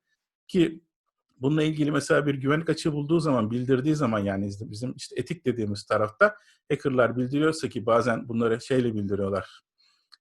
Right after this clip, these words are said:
ne diyelim, bug bounty yani bir işte ödül, e, programı aracılığıyla bildiriyorlar ve sonrasında da bunların belli süreleri var. Mesela Google, e, Project Zero Day ile bunu yapıyor. E, güvenlik açığını bildiriyor şirkete.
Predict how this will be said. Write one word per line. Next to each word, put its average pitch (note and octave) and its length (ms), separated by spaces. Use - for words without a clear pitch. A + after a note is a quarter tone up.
ne A#2+ 120
diyelim, A#2 360
bug A#2 280
bounty C3 320
yani G2+ 240
bir G2+ 260
işte - 200
ödül, A#2+ 280
e, G#2 160
programı A#2+ 460
aracılığıyla G#2 440
bildiriyorlar E3+ 560
ve E3 80
sonrasında F3 600
da - 280
bunların D#3+ 340
belli D#3 220
süreleri D#3 500
var. A2+ 140
Mesela C3 260
Google, C3 480
e, A2 120
Project C3 340
Zero C3 240
Day C3 100
ile B2 140
bunu C#3 120
yapıyor. D#3+ 440
E, C3 180
güvenlik F#3 360
açığını F#3 320
bildiriyor G3 300
şirkete. D3+ 560